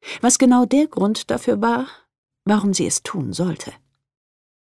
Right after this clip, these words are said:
Sie bezwang die Seite an sich, die sich die Handtasche an die Brust drücken und niemals loslassen wollte, und hielt Ned das gute Stück hin.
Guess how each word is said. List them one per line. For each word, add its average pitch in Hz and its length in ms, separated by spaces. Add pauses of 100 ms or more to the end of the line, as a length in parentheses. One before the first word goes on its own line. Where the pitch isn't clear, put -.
(640)
Sie 240 220
bezwang 175 540
die 131 140
Seite 151 340
an 151 140
sich, 160 340
die 139 100
sich 143 160
die 123 140
Handtasche 175 420
an 127 80
die 135 80
Brust - 460
drücken 180 340
und 147 160
niemals 180 360
loslassen 165 520
wollte, 165 300 (500)
und 240 160
hielt 240 320
Ned 208 500 (120)
das 233 180
gute - 240
Stück - 300
hin. - 260